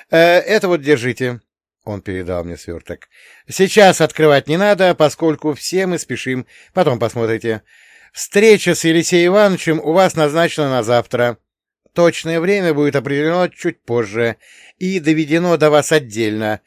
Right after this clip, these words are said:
потому как оно зависит не от Варшавского, а от Дениса Филофеевича. У цесаревича будет эта встреча. И пожелание прийти вам со всеми участниками лондонской операции. Это не обязательное условие, но уж постарайтесь, приведите своих.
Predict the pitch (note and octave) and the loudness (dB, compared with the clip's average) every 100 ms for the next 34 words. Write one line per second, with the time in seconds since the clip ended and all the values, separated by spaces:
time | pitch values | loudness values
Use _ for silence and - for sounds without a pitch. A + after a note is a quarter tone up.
0 | _ _ _ D3 D#3 D3 C#3+ C3+ C#3+ F#3 | _ _ _ 0 2 2 2 2 0 0
1 | E3 F3+ F#3 E3+ E3+ - E3 E3 D3 C3+ | 0 0 0 -2 -4 -4 -4 -2 -2 0
2 | C#3 - F#3 D#3+ - D#3+ D#3+ - C#3+ B2 | -2 0 -4 -4 -4 0 2 2 -2 -2
3 | A#2 D3 D3 - C#3 E3+ E3+ C#3 F#2 C2+ | -6 -6 -6 -6 -4 -4 -4 -6 -10 -12
4 | - - - _ _ _ _ _ _ B2 | -20 -20 -20 _ _ _ _ _ _ -8
5 | C3 B2+ B2+ B2+ A#2+ B2+ B2+ - C3 E3+ | -6 -6 -6 -4 -2 -4 -6 -8 -6 -6
6 | A#2 F#2 E2+ - F#2 E2+ F2 E2 _ _ | -6 -8 -12 -14 -16 -14 -18 -20 _ _
7 | _ _ _ _ _ - G3+ F#3+ D#3+ F#3+ | _ _ _ _ _ -6 -4 -2 -2 2
8 | F3+ D#3 C3+ C3+ D3 D3 D3 C#3+ D3 F3+ | 4 4 4 0 -2 -2 0 0 2 2
9 | F3 - C#3+ - D3 C3+ B2+ C#3+ E3 - | 0 -2 -4 -2 -4 -4 -4 0 -2 -2
10 | F3 F#3 F#3 F#3 C#3 B2+ A#2 A#2+ D3 D#3 | -8 -4 -4 -2 -2 0 -2 -2 -6 -4
11 | F3 E3+ D3 G#2+ G2 A2 A2 A2 _ _ | -4 -2 -2 -4 -6 -6 -6 -6 _ _
12 | _ - - - G3+ G#3 G3+ G3 E3+ D3+ | _ -20 -20 -2 0 2 0 0 0 2
13 | C3 B2 D#3+ E3+ F#3 - G3 F#3+ F3+ D#3+ | 2 2 0 -2 -4 -2 -2 0 2 0
14 | E3+ D#3+ - D3 D3 C3 A#2+ A2+ B2+ - | 0 -2 -4 -2 0 2 2 -2 -8 -12
15 | - E3 C#3+ A2 G#2+ - A2+ A2 G#2 _ | -6 -4 -4 -8 -12 -8 -4 -4 -8 _